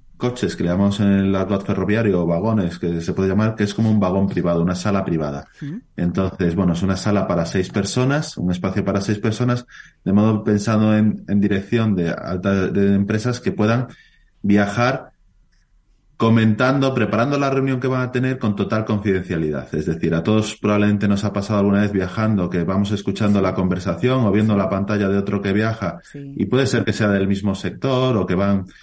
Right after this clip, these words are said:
Speaker 1: eh, a, tratando un tema que no deberían. Bueno, aquí se elimina todo eso, ¿no? Viajas en un entorno cerrado, entre una y seis personas, pueden viajar las personas que se decidan hasta seis personas y, y disponible en, en todos los trenes ave de Renfe.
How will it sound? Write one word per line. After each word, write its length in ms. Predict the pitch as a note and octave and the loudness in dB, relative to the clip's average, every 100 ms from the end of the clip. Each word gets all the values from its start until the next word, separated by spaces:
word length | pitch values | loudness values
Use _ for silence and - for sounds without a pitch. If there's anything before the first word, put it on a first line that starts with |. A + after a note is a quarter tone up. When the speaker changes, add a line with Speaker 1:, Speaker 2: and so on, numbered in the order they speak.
| - - _ | -20 -20 _
Speaker 1:
eh, 600 | F#2+ F#2 F#2 F#2 F#2 F2 F2+ - | -2 0 0 0 0 -4 -8 -16
a, 200 | - F2 | -6 -6
tratando 360 | - G2 G#2 A2 | -4 -2 2 2
un 100 | G2+ | 2
tema 240 | A2+ G#2+ | 2 0
que 100 | F#2 F#2+ | 0 0
no 80 | |
deberían. 440 | G2 G2+ G#2 G#2+ G#2 | 0 2 0 0 0
Bueno, 360 | F#2 D#2 - - _ | -2 -4 -8 -20 _
aquí 340 | F#2+ - G#2+ | -8 0 0
se 140 | G#2 G2+ | 0 -2
elimina 360 | F#2 F#2 F2 E2+ | 0 0 0 -2
todo 220 | D#2+ C#2+ | -4 -6
eso, 200 | - - | -10 -8
¿no? 180 | E2+ F2+ | -6 -2
Viajas 420 | E2+ E2 F2 - | -4 -4 -6 -4
en 60 | F2 | -2
un 120 | F2 | -2
entorno 420 | E2+ F2+ F2 F2 | -2 -2 -2 -2
cerrado, 580 | E2 F2+ G2+ A#2 C3+ C#3 - _ _ _ _ | -2 -4 0 0 0 -4 -14 _ _ _ _
entre 480 | - F2+ F2+ F2 F2+ | -6 -2 -2 0 2
una 220 | A#2 A2+ | 2 2
y 60 | G2 | 2
seis 200 | G#2+ F#2+ | -2 -4
personas, 480 | F#2 F2 A#2 B2+ A#2+ | -6 -4 -2 -2 -2
pueden 240 | F2+ F2 | -2 0
viajar 300 | E2+ E2+ E2+ | -2 -2 -4
las 160 | E2+ - | -4 -6
personas 420 | E2 F#2 E2+ - | -6 -4 -4 -4
que 80 | E2+ | -6
se 120 | F2 | -6
decidan 280 | E2 F#2 E2 | -4 -2 -2
hasta 220 | - - | -4 -6
seis 160 | F#2+ | -6
personas 520 | - G2 B2+ C3+ E3+ - _ - - _ _ _ - | -6 -6 -4 -4 -6 -10 _ -20 -20 _ _ _ 0
y, 560 | G#2 F#2+ F2 D#2+ - | 2 4 2 0 0
y 80 | F2+ | 0
disponible 840 | F2 F2 F2+ F2 F#2 F#2+ G2 G2 | 2 0 -2 0 0 2 2 2
en, 320 | F2+ E2 D#2 - | 2 0 -2 -6
en 100 | E2 | -4
todos 160 | F#2 | 0
los 220 | G2 F#2 - | 0 -2 -4
trenes 400 | F#2 F2 E2+ F2+ | -2 0 0 0
ave 180 | F2+ | 0
de 80 | E2 | 0
Renfe. 300 | C#2+ C#2+ C2 | -2 -6 -8